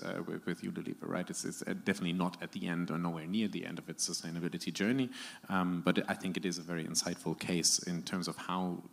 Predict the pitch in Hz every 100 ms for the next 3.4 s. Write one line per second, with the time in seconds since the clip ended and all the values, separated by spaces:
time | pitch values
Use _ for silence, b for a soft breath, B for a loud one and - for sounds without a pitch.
0 | - - 85 85 85 - - 104 101 117
1 | 98 92 - 87 - 92 82 80 85 82
2 | 85 85 87 87 82 82 90 - 117 107
3 | 98 82 76